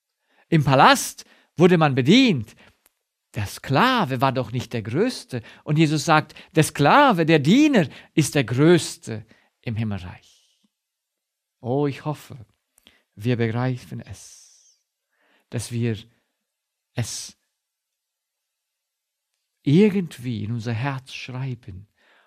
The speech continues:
umso demütiger und selbstloser wir sind, umso sehr wachsen wir an Größe im Himmelreich. Umso größer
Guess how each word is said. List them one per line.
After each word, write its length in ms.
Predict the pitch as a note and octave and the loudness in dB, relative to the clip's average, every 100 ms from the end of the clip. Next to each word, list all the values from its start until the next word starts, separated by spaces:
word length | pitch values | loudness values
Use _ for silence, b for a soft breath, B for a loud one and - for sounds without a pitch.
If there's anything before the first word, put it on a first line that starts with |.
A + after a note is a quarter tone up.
| _ _ | _ _
umso 340 | B2+ B2 B2 | -6 -6 -6
demütiger 720 | G#2+ C#3+ F3 F#3 F#3 F#3+ F#3+ | -2 2 2 0 -4 -6 -6
und 140 | F#3 F3+ | -6 -8
selbstloser 680 | E3+ E3 - - D3+ D3+ C#3+ | -6 -6 -8 -12 -10 -10 -12
wir 120 | C#3 | -10
sind, 520 | C3 F#2+ E2+ _ _ _ _ _ _ _ _ _ _ _ | -10 -10 -12 _ _ _ _ _ _ _ _ _ _ _
umso 340 | B2+ A#2 A2 | -6 -6 -8
sehr 420 | G2 B2+ B2+ C#3 C3+ _ _ _ | -8 -4 -2 -2 -6 _ _ _
wachsen 540 | B2 D3+ - - G#2 F#2 | -6 -6 -6 -14 -16 -14
wir 220 | F#2+ G2 - _ _ _ _ _ _ _ _ _ _ _ | -14 -16 -20 _ _ _ _ _ _ _ _ _ _ _
an 220 | A#2+ A2 | -8 -6
Größe 540 | G#2+ B2+ B2 - - G#2 | -4 -6 -6 -10 -16 -14
im 160 | G#2+ | -10
Himmelreich. 800 | G#2+ A#2 F#2+ F#2+ G#2 _ _ _ _ _ _ _ _ _ _ _ | -8 -8 -8 -12 -20 _ _ _ _ _ _ _ _ _ _ _
Umso 360 | C#3+ C#3+ C3 B2+ | -4 -4 -4 -8
größer 640 | C3 F3 F3 - - | -6 -6 -6 -10 -16